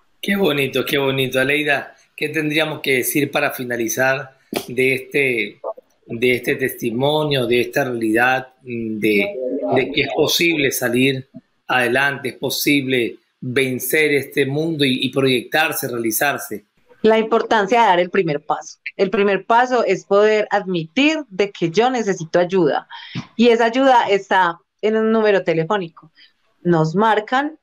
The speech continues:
Speaker 2: se comunican con nosotros y nosotros ya estamos preparados para poder brindar la ayuda que tantos ustedes como familia necesitan, al igual que el paciente. Créanme que la mayoría de los procesos que han sido, em,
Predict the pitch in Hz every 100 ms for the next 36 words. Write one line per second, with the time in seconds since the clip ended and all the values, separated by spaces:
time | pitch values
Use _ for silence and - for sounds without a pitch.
0 | _ _ - 190 190 190 190 226 226 233
1 | 240 254 233 226 240 208 190 185 185 196
2 | 214 202 196 - 190 208 196 196 185 175
3 | 160 160 160 170 185 165 160 160 147 165
4 | 180 175 180 170 185 185 180 160 160 156
5 | 175 - _ _ - - - 277 247 220
6 | 190 180 175 190 185 170 180 202 185 170
7 | 165 170 - 175 180 - - - 175 196
8 | 185 185 170 190 165 151 - 151 156 156
9 | 160 - - _ 220 220 233 240 233 185
10 | 175 170 165 190 226 214 202 175 - 160
11 | 196 185 175 - - - - 180 170 170
12 | 170 214 214 208 202 208 202 202 185 175
13 | 180 175 170 170 165 165 165